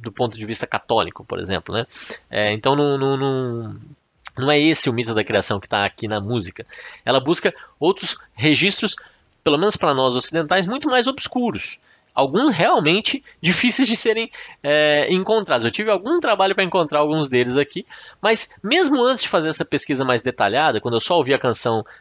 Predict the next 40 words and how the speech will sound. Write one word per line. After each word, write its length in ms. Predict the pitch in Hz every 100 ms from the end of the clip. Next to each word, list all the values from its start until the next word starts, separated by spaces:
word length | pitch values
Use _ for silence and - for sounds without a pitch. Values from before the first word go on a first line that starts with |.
| _
é, 200 | 107 104
ainda 260 | 104 117 120
não 140 | 113
existia, 340 | 104 95 - 139
o 60 |
Farelas 320 | - 113 107 98
Musicais, 320 | 95 120 117
então 140 | 113
eu 160 | 107 107
não 40 |
tinha 180 | 98 113
esse 120 | -
interesse 400 | 107 107 107 -
de 140 | 98 98
realmente 360 | 127 113 -
esmiuçar, 600 | 101 101 95 - 160 175 - - - - _
eu 100 | 175
já 140 | 170 214
tinha 340 | - 285 262
claramente 560 | - 370 381 220 226 220
esse 160 | -
mesmo, 360 | 202 220 233 190
essa 180 | 175 196
mesma 240 | 196 214
visão. 400 | 208 202 135 123 - - - -
Ela 160 | 135
dava, 580 | 147 185 247 226 220 - -
é, 240 | 147 139
é, 280 | 135 127 123
eu 20 | 147
não 80 |
sabia 240 | 143 151 151
de 80 | 160
onde 180 | 160
vinham, 440 | 160 151 240 381 415
mas 140 | 190 170
ela 160 | 175
dava 220 | 175 180
diferentes 400 | 175 - 247 302
interpretações 1000 | 247 247 214 202 180 160 - 139 185 -